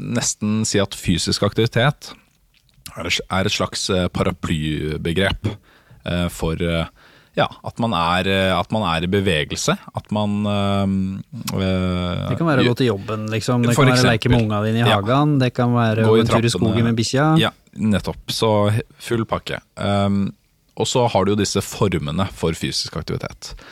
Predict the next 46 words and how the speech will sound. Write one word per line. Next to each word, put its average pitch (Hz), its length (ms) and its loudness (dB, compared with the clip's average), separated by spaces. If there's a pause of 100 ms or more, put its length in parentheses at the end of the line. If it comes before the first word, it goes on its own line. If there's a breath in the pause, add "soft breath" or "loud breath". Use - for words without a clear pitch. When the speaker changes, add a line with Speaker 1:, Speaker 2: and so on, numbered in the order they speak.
(400 loud breath)
Speaker 1:
Og - 80 -2
det 104 80 4
er - 60 -2
her, 95 340 2
eh, 98 220 2
trening 78 440 -2
kommer 82 280 0
inn 87 300 0 (100)
som 98 300 -2
en 85 300 -2
av 82 160 -4
de, 80 200 -2 (260)
eh, 90 480 -6
formene 92 420 0
for - 180 -4
fysisk - 440 -8
aktivitet. 73 580 -6 (540 loud breath)
Og 98 180 2
vi 104 160 4
vil 98 120 2
jo 110 100 4
da 101 140 2
si - 140 -2
at 87 100 -4
trening, 104 460 0
det 95 100 2
er 90 60 2
jo 85 180 0
da 85 240 -2
organisert 87 1040 -4
fysisk - 500 -8
akti-, - 260 -8
aktivitet, 92 760 -2
og 85 120 -4
da 87 100 2
har 87 120 0
man 82 120 -2
som 92 140 -4
regel 78 200 -2
et 82 80 -4
mål 80 520 -2
og 85 60 -2
hensikt - 560 -2
med 82 200 0
den 80 160 -2
treningen. 80 440 -4